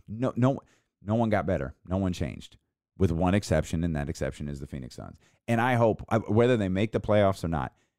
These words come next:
Phoenix going eight and oh is just such a tremendous story. And you talk about, you talk about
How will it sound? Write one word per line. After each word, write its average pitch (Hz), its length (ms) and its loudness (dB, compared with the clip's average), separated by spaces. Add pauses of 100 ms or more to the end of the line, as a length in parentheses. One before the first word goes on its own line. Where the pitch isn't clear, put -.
(260)
Phoenix 113 480 0
going 92 300 0
eight 87 200 0
and 82 100 -4
oh 76 240 0
is 73 220 -4
just - 540 -6
such 85 340 -4
a 85 80 -4
tremendous 82 400 -4
story. 82 240 -2 (220)
And 98 240 -2
you 147 100 2
talk 98 340 0
about, 82 400 0 (1200)
you 143 120 2
talk 117 240 4
about 85 340 0